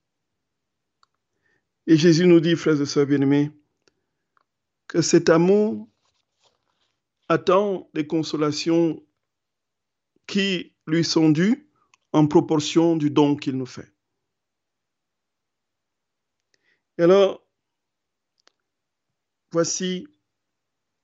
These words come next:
Luisa Picaretta va recevoir des instructions, ou bien recevoir des enseignements d'une sublimité inégalée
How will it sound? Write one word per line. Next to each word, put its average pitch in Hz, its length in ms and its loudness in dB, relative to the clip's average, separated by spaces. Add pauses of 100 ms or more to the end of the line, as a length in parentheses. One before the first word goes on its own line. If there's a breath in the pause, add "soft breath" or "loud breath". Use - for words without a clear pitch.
(520)
Luisa 185 320 0
Picaretta 170 560 -4
va 170 460 -4 (520)
recevoir 185 580 2
des 160 220 -2
instructions, 180 500 -6 (120)
ou 190 100 -8
bien 180 300 0 (540 soft breath)
recevoir 175 520 2
des 165 180 2
enseignements 160 580 -2 (680)
d'une 190 160 -2
sublimité 180 960 -2 (140)
inégalée 160 680 0